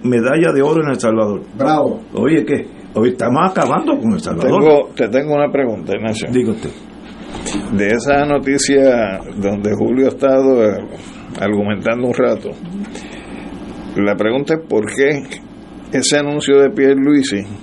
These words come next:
Speaker 1: Ajá.
Speaker 3: se tiene que dar cuando está aquí el subsecretario del Interior de los Estados Unidos,
Speaker 1: Yo te
Speaker 3: y
Speaker 1: la
Speaker 3: eso,
Speaker 1: voy a
Speaker 3: por ejemplo, no lo hace él el día del
Speaker 1: Yo te lo
Speaker 3: planeta,
Speaker 1: voy a
Speaker 3: el día del
Speaker 1: contestar,
Speaker 3: planeta Tierra.
Speaker 1: porque cuando llega el americano, es un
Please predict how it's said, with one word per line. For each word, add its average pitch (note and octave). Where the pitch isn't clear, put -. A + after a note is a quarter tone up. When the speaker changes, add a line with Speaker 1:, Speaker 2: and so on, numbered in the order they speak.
Speaker 1:
Ajá. G#2
Speaker 3:
se A2
tiene C3+
que B2+
dar C#3+
cuando G2+
está G#2+
aquí B2
el B2
subsecretario A#2
del B2
Interior A#2
de C3
los A#2+
Estados A#2+
Unidos, C3
Speaker 1:
Yo F#2+
te G2
Speaker 3:
y A#2
Speaker 1:
la B2+
Speaker 3:
eso, C#3+
Speaker 1:
voy C3+
a B2
Speaker 3:
por C3
ejemplo, C#3
no A#2+
lo B2+
hace C#3
él B2+
el A2
día B2
del C#3
Speaker 1:
Yo -
te D3
lo C#3
Speaker 3:
planeta, C#3
Speaker 1:
voy B2
a C#3
Speaker 3:
el C3+
día D3+
del D#3
Speaker 1:
contestar, C#3+
Speaker 3:
planeta C3
Tierra. F#2+
Speaker 1:
porque B2
cuando A2
llega A#2
el C3+
americano, C3+
es A2+
un A#2